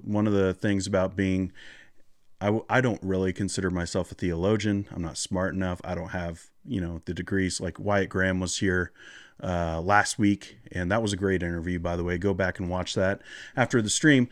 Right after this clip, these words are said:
Uh, but he's got, like, nineteen degrees and,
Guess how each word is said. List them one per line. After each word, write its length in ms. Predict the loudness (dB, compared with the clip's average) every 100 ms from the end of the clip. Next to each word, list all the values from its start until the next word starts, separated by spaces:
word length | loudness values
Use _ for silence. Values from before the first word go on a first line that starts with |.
| -6 -18 -2
Uh, 240 | 2 4
but 180 | 2 0
he's 160 | -2 0
got, 220 | 0 0
like, 200 | -2 -2
nineteen 460 | -2 -2 -2 -4
degrees 640 | -2 -2 0 0 -2 -4 -8
and, 560 | -8 -6 -4 -4 -6 -8